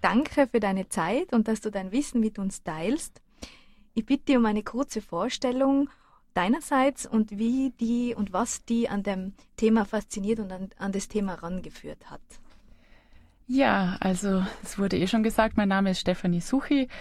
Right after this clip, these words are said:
Speaker 2: und ich betreue zwei Projekte bei der Umweltanwaltschaft.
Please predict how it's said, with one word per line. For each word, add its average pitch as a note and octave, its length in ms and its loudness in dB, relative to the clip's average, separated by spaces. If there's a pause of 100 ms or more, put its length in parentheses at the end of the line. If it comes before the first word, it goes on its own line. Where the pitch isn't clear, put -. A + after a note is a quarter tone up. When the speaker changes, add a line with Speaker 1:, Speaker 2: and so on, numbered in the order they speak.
(340)
Speaker 2:
und F#3+ 480 2 (240)
ich F#3 180 0
betreue F#3 540 2
zwei E3+ 300 2
Projekte F3+ 600 0
bei F#3+ 160 4
der F3+ 200 2 (220)
Umweltanwaltschaft. G#3+ 1200 2